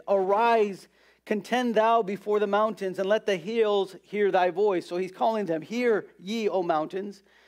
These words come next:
the Lord, the Lord's controversy, and ye strong foundations of the earth.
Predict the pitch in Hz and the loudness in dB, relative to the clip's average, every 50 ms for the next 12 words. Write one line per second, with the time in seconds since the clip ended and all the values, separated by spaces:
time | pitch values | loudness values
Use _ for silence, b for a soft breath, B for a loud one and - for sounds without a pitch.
0 | b b b b b 214 202 190 208 220 233 240 233 233 214 - - 175 185 190 | b b b b b 0 2 4 6 6 6 6 4 2 0 -6 -2 0 2 4
1 | 196 214 226 226 214 220 - - 220 226 233 220 - 208 170 151 165 160 156 - | 4 4 4 4 2 -2 -4 -2 0 0 0 0 -2 -4 -2 0 -2 -2 -2 -4
2 | - 175 180 196 185 _ b b b b b b b b 202 220 214 214 208 196 | -2 -2 -2 -2 -4 _ b b b b b b b b -2 -2 0 0 -2 -4
3 | - - - 226 233 233 247 240 240 - 233 220 220 220 190 220 214 220 - - | -6 -6 0 2 2 2 2 0 0 0 2 2 2 2 2 2 2 0 -2 -8
4 | 190 196 165 151 180 165 165 190 208 214 180 131 - _ _ | -10 -8 -2 -2 -2 -2 0 -2 -2 -2 -2 -6 -10 _ _